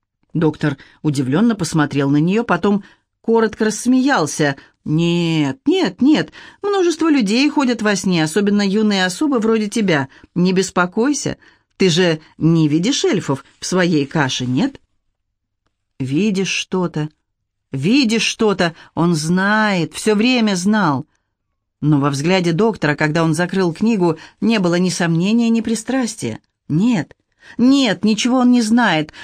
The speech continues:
Он сказал это, чтобы я почувствовала себя лучше. А теперь становись на весы, и после этого я тебя отпущу».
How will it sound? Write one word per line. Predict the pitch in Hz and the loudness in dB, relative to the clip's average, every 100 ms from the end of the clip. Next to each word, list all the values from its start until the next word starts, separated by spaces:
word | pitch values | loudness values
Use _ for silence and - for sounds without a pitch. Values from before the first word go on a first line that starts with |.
| - | -4
Он | 202 | -4
сказал | - 214 226 240 | 0 -2 0 0
это, | 220 | -2
чтобы | 214 214 202 | -2 -2 0
я | 202 226 226 - _ _ | 0 2 0 -4 _ _
почувствовала | 202 196 254 - 247 240 | -2 0 -4 -2 -2 0
себя | 247 233 254 | 0 0 2
лучше. | 320 262 - - 135 - _ _ _ _ _ _ _ | 2 0 -2 -6 -8 -12 _ _ _ _ _ _ _
А | 165 165 | -2 -2
теперь | 165 156 170 | -2 -2 -2
становись | 156 170 160 156 151 160 | 0 0 0 0 0 0
на | 147 | 0
весы, | 147 - 311 233 156 - - | 0 -2 -2 -2 -2 -10 -12
и | - | -6
после | 180 185 - 180 | -4 -4 -2 -2
этого | 208 269 262 | -2 -2 -2
я | 185 180 | 0 -2
тебя | 180 170 | -2 -2
отпущу». | 180 - 165 143 - 127 127 | -2 -4 -6 -6 -6 -6 -8